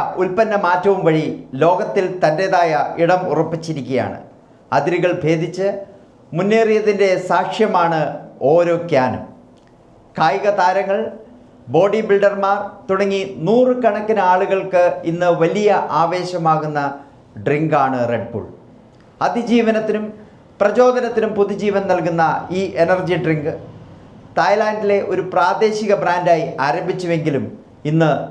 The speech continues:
നൂറ്റി എഴുപതിലധികം രാജ്യങ്ങളിൽ ആധിപത്യം പുലർത്തിയിരിക്കുന്നു. ആയിരത്തി തൊള്ളായിരത്തി എഴുപത്താറിൽ ചാലിയോ യുവിദ്യ എന്ന സംരംഭകനാണ് Red Bull-ിൻ്റെ തുടക്കക്കാരൻ. തായ് ഭാഷയിൽ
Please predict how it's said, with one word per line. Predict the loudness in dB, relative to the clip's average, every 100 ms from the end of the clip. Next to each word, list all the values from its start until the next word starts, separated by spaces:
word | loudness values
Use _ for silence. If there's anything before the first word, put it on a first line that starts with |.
| -2
നൂറ്റി | -2 -2 -4 -6 -4 -2
എഴുപതിലധികം | 0 0 0 0 0 -4 -6 -4 0
രാജ്യങ്ങളിൽ | 0 -2 -4 -2 -2 -2 -6 -12 -4 -2
ആധിപത്യം | -2 -4 -4 -4 -2
പുലർത്തിയിരിക്കുന്നു. | -2 -2 -4 -8 -10 -14 -16 -20 -20 -20 -20 -20 -20 -20 -20 -20 -20 -20 -4 0
ആയിരത്തി | 0 -2 0
തൊള്ളായിരത്തി | 4 4 2 -2 -4 -2 0
എഴുപത്താറിൽ | 0 0 2 2 2 0 -8 -12 -20 -20 -20 -2
ചാലിയോ | 2 2 2 -2 -2 -2
യുവിദ്യ | -4 -4 2 4 4 0 -2
എന്ന | 0 2 0
സംരംഭകനാണ് | 2 2 4 2 4 2 0 0 0
Red | 0 0
Bull-ിൻ്റെ | 0 2 0 0
തുടക്കക്കാരൻ. | 0 0 0 0 -2 -6 -12 -20 -12 -2
തായ് | 0 0 0
ഭാഷയിൽ | 0 0 2 2